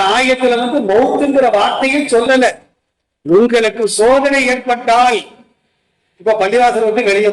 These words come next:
போறோம், செருப்பை காணோம், "இன்னா லில்லாஹி வ இன்னா இலைஹி ராஜிஊன்."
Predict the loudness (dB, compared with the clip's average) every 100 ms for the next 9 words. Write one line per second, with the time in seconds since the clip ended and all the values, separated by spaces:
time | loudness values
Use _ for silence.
0 | 0 0 -2 -4 -6 -14 -20 _ _ -4
1 | -2 0 0 0 -2 -4 -6 -8 -14 _
2 | _ -4 0 2 2 2 0 -2 -2 -2
3 | -2 -2 -2 -2 -2 -2 -2 -2 -2 -6
4 | -10 -12